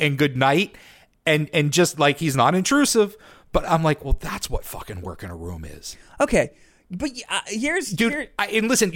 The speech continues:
Speaker 1: whatever you think about the man's politics, right? Like, I'm not commenting on that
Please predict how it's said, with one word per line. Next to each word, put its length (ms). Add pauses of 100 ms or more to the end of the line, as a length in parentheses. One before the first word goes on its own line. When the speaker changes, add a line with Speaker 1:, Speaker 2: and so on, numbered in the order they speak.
Speaker 1:
whatever 380
you 140
think 260
about 280
the 40
man's 280
politics, 580
right? 240
Like, 240
I'm 180
not 260
commenting 500
on 120
that 220